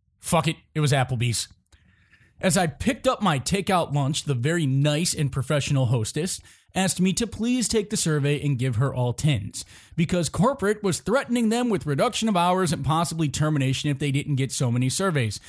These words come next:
And oh, anything less than a ten is considered a zero.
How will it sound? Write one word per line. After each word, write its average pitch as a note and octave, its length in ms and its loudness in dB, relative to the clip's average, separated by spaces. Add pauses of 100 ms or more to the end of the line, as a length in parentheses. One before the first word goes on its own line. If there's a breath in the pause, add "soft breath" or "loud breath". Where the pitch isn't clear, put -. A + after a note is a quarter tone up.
(140 loud breath)
And F3 240 -2
oh, G#3 360 2 (260 loud breath)
anything A3+ 420 2
less E3 240 0
than C3+ 200 0
a B2+ 40 0
ten G3+ 500 0 (200 loud breath)
is F#3+ 160 0
considered C#3+ 480 0
a D3 60 4
zero. C#3 500 0